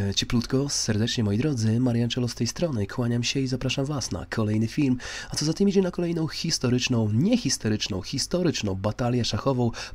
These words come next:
partię pochodzącą z drugich oficjalnych mistrzostw świata w szachach, które miały miejsce w tysiąc osiemset osiemdziesiątym dziewiątym roku, sto lat przed moimi urodzinami, moi drodzy. E, no, co powiedzieć, szmat czasu temu. W stolicy Kuby to się wszystko odbyło, w mieście położonym nad Zatoką Meksykańską, moi drodzy, Hawana,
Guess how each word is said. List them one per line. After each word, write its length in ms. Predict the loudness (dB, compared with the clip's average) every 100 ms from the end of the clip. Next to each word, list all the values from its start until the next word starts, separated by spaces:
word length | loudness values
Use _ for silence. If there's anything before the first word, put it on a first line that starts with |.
| -2
partię 320 | -2 0 -2
pochodzącą 480 | 0 0 -2 -2 -2
z 60 |
drugich 320 | 0 0 2
oficjalnych 560 | 0 -2 -2 2 0 2
mistrzostw 360 | 0 0 0 -2
świata 260 | -2 -2
w 60 | 0
szachach, 400 | -2 0 -2 -2
które 460 | -8 -10 -2 0
miały 220 | 4 4 6
miejsce 260 | 2 0
w 60 | -2
tysiąc 280 | -2 -2 0
osiemset 560 | -2 0 0 0 -2 -4
osiemdziesiątym 680 | -2 -2 0 0 0 0 -2 -2
dziewiątym 580 | 0 0 2 0 0
roku, 280 | 0 0 -2 -4 -6 -4
sto 300 | 0 2 2
lat 180 | 0 -2
przed 200 | -2 0
moimi 280 | 2 2 2
urodzinami, 500 | 2 0 0 2 2
moi 140 | 2
drodzy. 320 | 2 0 -2
E, 380 | -2 -2 -2 -2
no, 300 | 0 0 -2 -8
co 300 | -4 -4 -2
powiedzieć, 560 | -2 -2 -2 -4 0
szmat 360 | 2 2 0 0
czasu 240 | -2 0
temu. 320 | 0 2 2 0 -4 -10 -4
W 100 | 0
stolicy 400 | 4 6 4 4
Kuby 260 | 0 0 -2
to 100 | -2
się 120 | -2
wszystko 280 | -2 0 -2
odbyło, 300 | 2 2 4
w 80 |
mieście 320 | 4 4 0 0
położonym 380 | 2 4 4
nad 160 | 4 2
Zatoką 440 | 0 0 0 2
Meksykańską, 840 | 2 2 0 0 -2 -2 -4 -6 -4
moi 160 | 0 4
drodzy, 320 | 4 4 0
Hawana, 560 | 2 0 2 0 0